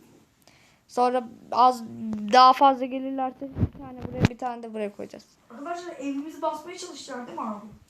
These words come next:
Speaker 1: İyi, basma izini koyduk. Arkadaşlar çatı bu arada çok güzel olduğunu düşünüyorum da burası niye açık? Şurayı kapatalım ar-, arkadaşlar biz bir eşyaları taşıyalım. Arkadaşlar biraz cam kırdık.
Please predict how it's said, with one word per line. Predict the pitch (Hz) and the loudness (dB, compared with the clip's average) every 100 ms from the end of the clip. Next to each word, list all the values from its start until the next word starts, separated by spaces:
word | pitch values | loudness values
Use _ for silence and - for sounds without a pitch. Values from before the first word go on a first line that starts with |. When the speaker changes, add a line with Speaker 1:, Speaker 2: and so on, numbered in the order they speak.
| - _ | -20 _
Speaker 1:
İyi, | 214 - 165 - - - | -10 -8 -8 -12 0 2
basma | 208 - 214 | 2 0 0
izini | 202 202 202 | 0 0 -2
koyduk. | 202 196 202 | 0 -2 0
Arkadaşlar | - 233 262 269 247 | 2 2 2 0 -2
çatı | 240 220 226 | -2 -4 0
bu | |
arada | 233 233 233 | 2 2 0
çok | - 220 220 | -2 -4 -6
güzel | 214 220 | -4 -2
olduğunu | 214 202 190 | -2 -2 -4
düşünüyorum | 185 196 208 240 269 | -4 -4 -4 -4 -4
da | 220 202 | -4 -4
burası | 220 233 233 254 | -6 -6 -10 -4
niye | 254 254 | -2 0
açık? | 233 - - _ _ - _ _ _ - - - - - - - - - - - | -4 -12 -20 _ _ -20 _ _ _ -20 -14 -8 0 2 4 2 -8 -18 -6 0
Şurayı | 254 254 | 2 2
kapatalım | - 247 247 247 233 | 0 -2 -2 -2 0
ar-, | 214 214 - - | 0 -2 -10 0
arkadaşlar | 285 302 320 277 | 2 4 2 0
biz | 285 285 | -6 -6
bir | 277 | -4
eşyaları | 269 277 247 233 | -2 2 2 2
taşıyalım. | 233 220 208 196 196 - _ _ - - _ _ _ _ _ _ _ _ _ _ _ _ | 0 -4 -2 -4 -8 -20 _ _ -16 -16 _ _ _ _ _ _ _ _ _ _ _ _
Arkadaşlar | 254 262 262 320 311 311 311 311 359 - - - _ _ _ _ _ _ _ 254 | -4 -4 -4 -8 -10 -12 -14 -12 -6 -4 -4 -8 _ _ _ _ _ _ _ 2
biraz | 269 277 254 226 | 4 4 0 2
cam | 254 262 | 2 2
kırdık. | - 269 226 | 0 -4 -4